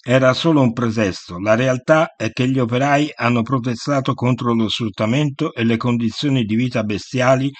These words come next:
dentro e fuori la fabbrica. Dentro, perché il padrone continua a tagliare i tempi e a rendere il lavoro sempre più insopportabile,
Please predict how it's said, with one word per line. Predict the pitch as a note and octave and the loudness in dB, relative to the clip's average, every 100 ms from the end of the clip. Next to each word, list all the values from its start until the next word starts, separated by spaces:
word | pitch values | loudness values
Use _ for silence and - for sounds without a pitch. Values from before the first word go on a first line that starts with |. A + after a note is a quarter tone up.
| - - | -16 -4
dentro | A#2+ D3 C#3 C#3+ C#3 | 2 2 2 -2 -4
e | - A#2+ | -4 -6
fuori | - B2 A#2+ | -2 0 2
la | A2+ | 2
fabbrica. | G2 G2 E2+ - - - - _ _ _ - | 0 -2 -6 -8 -16 -16 -20 _ _ _ -6
Dentro, | A2+ D#3 D3 - F2+ D#2 _ | 2 4 4 2 -6 -8 _
perché | - - C3+ | -6 -2 0
il | C3 | 0
padrone | - A#2+ C3 C#3+ C3+ | 0 0 2 2 0
continua | - A#2 D3 D3 B2 | -2 -4 -2 0 0
a | |
tagliare | A#2 A#2+ B2+ C3 A2+ | -2 -4 -2 -2 -2
i | |
tempi | A2 C3+ C#3+ C#3 - D3 - - | -4 -4 -4 -4 -8 -10 -12 -12
e | - | 0
a | A#2 | 2
rendere | A#2 C#3 D3 C3+ A#2 | 2 2 2 0 0
il | A#2 | 0
lavoro | A2+ A2+ C#3+ C3+ | 0 0 0 0
sempre | A2+ - C#3 C3 | -2 -2 -2 -2
più | A#2 C3+ | -4 -2
insopportabile, | A#2 - G#2+ - G2+ - F2+ D2 D#2 | -2 -4 -6 -6 -6 -4 -6 -6 -12